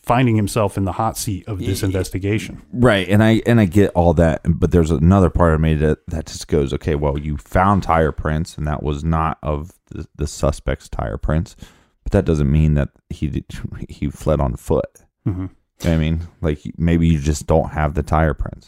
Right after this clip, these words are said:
Speaker 1: Well, it
Speaker 2: Maybe
Speaker 1: d-
Speaker 2: the person never left the road. Maybe the person just put on their blinkers,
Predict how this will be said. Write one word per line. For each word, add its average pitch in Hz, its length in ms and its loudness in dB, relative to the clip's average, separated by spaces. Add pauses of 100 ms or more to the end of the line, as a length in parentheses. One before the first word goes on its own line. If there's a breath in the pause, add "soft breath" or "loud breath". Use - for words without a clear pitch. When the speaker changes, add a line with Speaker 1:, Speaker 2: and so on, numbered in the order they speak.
(120)
Speaker 1:
Well, 185 160 2
it 202 140 4
Speaker 2:
Maybe 120 180 8
Speaker 1:
d- 101 60 2
Speaker 2:
the 98 80 4
person 98 480 6
never 98 360 6
left 82 420 0
the 80 100 2
road. 78 420 4
Maybe 85 220 2
the 80 80 0
person 85 340 0
just 73 220 -4
put 98 120 2
on 110 140 6
their 101 120 4
blinkers, 87 540 2